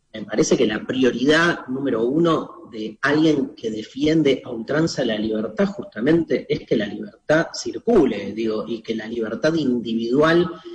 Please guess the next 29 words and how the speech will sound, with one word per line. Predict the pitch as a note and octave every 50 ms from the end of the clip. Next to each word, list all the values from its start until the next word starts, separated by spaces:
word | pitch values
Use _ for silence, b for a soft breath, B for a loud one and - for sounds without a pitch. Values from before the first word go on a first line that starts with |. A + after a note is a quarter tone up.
| B B B
en | - - C3
esa | E3 - - D#3 C#3+
forma | - - - D#3+ E3 E3+ F3 F3 F3 E3 D#3 -
que | - A#2+ A2+ A2+
tienen | - B2 B2+ C#3+ D3+ D#3+ D#3 D#3+ D#3 D3+ - - - _ -
de | B2
defender | A2+ A#2 A2 - - A#2 A2 A2+ A2+ D3+ -
lo | D#3+ C3+ -
que | C3
es | - -
el | D3 C3
individuo, | B2 B2 A#2 A#2 C3 C3 C3 A#2 A2+ A2+ A2+ A#2+ B2 C3+ D3+ - B B B B B B
sea, | - - - F3+ E3+ E3 D#3+ D3 D3+ D#3 F3 G3 - - - - _ _ _ _ _ _ _ _ _ -
digo, | - G#2+
más | A2 A2+ B2+
allá | A#2+ - - D3+
de, | C#3+ C3 A2+ - - - A2
de, | A#2 A2+ - -
de, | - - A2 G#2 -
de | - A2
la | G#2 G#2 G#2+
discusión | A2 - - - - - - D#3 C#3+
acerca | C#3 C#3 B2+ - B2
de | B2
lo | B2+ B2
que | C3
es | - -
el | C#3
individuo, | C#3+ C#3+ C#3 C#3+ C#3+ C#3+ C#3+ C#3+ D3 D#3 E3+ F#3